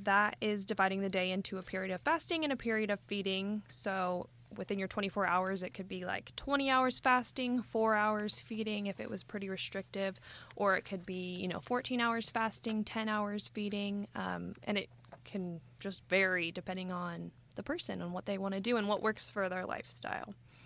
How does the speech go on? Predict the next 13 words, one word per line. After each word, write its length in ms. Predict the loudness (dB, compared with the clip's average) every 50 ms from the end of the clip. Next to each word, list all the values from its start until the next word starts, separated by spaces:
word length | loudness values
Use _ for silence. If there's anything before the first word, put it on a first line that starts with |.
| -16 -12 -6
And 140 | -2 0 2
so 60 | 6
that's 240 | 6 6 6 6 2 0
typically 420 | 0 0 0 0 -2 -2 -2 -2
what 160 | -2 -4 -4
people 280 | -6 -8 -8 -6 -8 -6
think 240 | -6 -6 -8 -6 -8
of 120 | -8 -8
when 100 | -8 -8
they 120 | -8 -8
hear 300 | -8 -8 -8 -8 -8 -8 -8 -8
intermittent 380 | -6 -6 -6 -6 -8 -8 -6
fasting. 500 | -4 -6 -4 -4 -6 -8 -8 -8 -10 -10